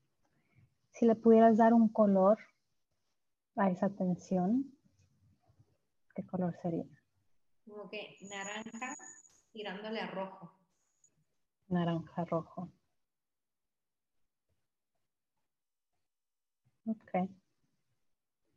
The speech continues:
Speaker 1: ¿Alguna textura?
Speaker 2: Mm. Así como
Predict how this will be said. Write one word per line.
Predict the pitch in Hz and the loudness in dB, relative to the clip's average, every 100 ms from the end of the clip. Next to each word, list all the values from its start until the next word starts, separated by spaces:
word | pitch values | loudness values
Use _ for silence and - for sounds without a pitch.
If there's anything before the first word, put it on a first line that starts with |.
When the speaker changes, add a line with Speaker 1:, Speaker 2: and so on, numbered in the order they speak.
| _ | _
Speaker 1:
¿Alguna | 208 208 202 202 | 2 4 4 4
textura? | 196 - - - 185 220 311 _ _ _ _ _ _ _ - _ _ _ _ _ _ _ _ _ _ _ _ _ - _ _ _ _ 190 | -2 -8 -10 -2 2 2 0 _ _ _ _ _ _ _ -20 _ _ _ _ _ _ _ _ _ _ _ _ _ -20 _ _ _ _ -20
Speaker 2:
Mm. | 190 185 185 180 180 180 180 180 - - - - - - _ _ _ _ _ _ _ _ _ _ _ _ _ _ | -18 -18 -20 -20 -18 -16 -16 -18 -20 -20 -20 -20 -20 -20 _ _ _ _ _ _ _ _ _ _ _ _ _ _
Así | 175 - 175 175 | _ -20 -20 -20
como | 208 214 | -20 -16